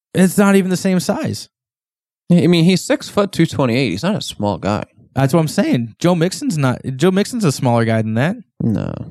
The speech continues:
Speaker 1: Nah, we'll have to look it up later. But he's got all the power in the world, his <laughs> burst, his speed. The only thing is, is
Speaker 2: Mixon's
Speaker 1: he's
Speaker 2: six one, two twenty-eight. So, yeah, he's, like, the same size.
Speaker 1: Wow, he looks so much smaller than that.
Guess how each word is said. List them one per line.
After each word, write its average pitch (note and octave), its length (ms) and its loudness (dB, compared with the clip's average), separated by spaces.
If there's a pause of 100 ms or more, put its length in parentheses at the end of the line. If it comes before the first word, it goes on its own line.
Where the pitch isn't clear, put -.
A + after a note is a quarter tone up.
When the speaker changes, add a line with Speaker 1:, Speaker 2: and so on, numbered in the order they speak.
(100)
Speaker 1:
Nah, G#2+ 240 -8
we'll A#2 160 -4
have A#2 120 -2
to A2+ 40 -4
look A2 160 -4
it G#2 60 -6
up G#2 160 -8
later. G#2 260 -2 (540)
But D#3 260 2
he's G3 140 2
got F#3+ 140 2
all F#3+ 200 4
the A3 80 2
power F#3 400 2
in E3+ 60 -2
the E3 100 2
world, D3 360 2
his C#3+ 160 4
<laughs> - 0 -
burst, D3 440 -2
his D#3 140 -2
speed. C3 480 0 (360)
The D3+ 100 4
only F#3 160 2
thing E3+ 200 -2
is, D#3 200 4
is D3 40 4
Speaker 2:
Mixon's D3 240 2 (140)
Speaker 1:
he's - 80 -12
Speaker 2:
six - 260 -6
one, E3+ 200 2
two D3 140 0
twenty-eight. C#3+ 480 -2
So, A#2+ 100 0
yeah, A#2+ 180 2
he's, A#2 160 -4
like, B2 160 -4
the A#2+ 80 -14
same A#2 180 -2
size. A2+ 240 -6
Speaker 1:
Wow, E3+ 480 0
he G3 140 0
looks G#3+ 240 2
so - 180 2
much F3+ 160 2
smaller D#3 420 0
than A#2 140 0
that. G#2+ 240 -2